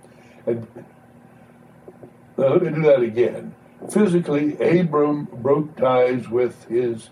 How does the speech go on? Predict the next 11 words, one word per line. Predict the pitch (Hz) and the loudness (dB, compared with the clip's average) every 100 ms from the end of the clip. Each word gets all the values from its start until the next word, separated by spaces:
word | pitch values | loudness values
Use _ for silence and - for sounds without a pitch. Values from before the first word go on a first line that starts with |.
| - | -6
extended | 120 - - - 185 180 - - | -6 -6 -10 0 2 2 -2 -4
family, | - - - - - - - - - - - - | -6 -8 -10 -18 -20 -18 -16 -14 -14 -14 -14 -4
and | 147 147 131 120 | 2 2 0 -2
though | 151 156 143 | 2 2 2
lines | 127 147 160 165 165 160 | 2 4 4 2 2 -2
of | 127 117 | -4 -6
communications | - 143 143 123 147 147 127 110 | -4 -2 0 0 -2 -2 -2 -2
remain | 120 123 135 120 | 0 2 0 0
open | 139 147 127 | 0 -2 -6
between | 113 - 131 180 147 | -8 -8 -4 -2 -2
them, | 123 143 | -4 -6